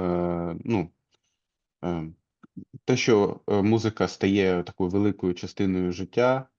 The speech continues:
е, це, ну, я не бачу нічого в цьому пох-, м, поганого, да? Але, ну, якусь там,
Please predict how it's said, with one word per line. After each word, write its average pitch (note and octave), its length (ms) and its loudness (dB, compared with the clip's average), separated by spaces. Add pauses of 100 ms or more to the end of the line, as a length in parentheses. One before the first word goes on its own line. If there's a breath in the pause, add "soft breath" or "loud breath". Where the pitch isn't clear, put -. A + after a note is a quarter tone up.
(120)
е, F2 360 -6 (100)
це, F#2+ 540 2 (580)
ну, E2+ 460 -4 (540 loud breath)
я G2 140 4
не F#2+ 100 6
бачу F#2+ 280 4
нічого F2+ 300 2
в F2 60 -6
цьому E2+ 840 -4
пох-, F2+ 260 0 (120)
м, F#2 200 0
поганого, G#2+ 500 2
да? G#2 240 -2 (400 loud breath)
Але, G2+ 340 4
ну, C#3+ 220 2
якусь G2 420 -4
там, E2 260 -4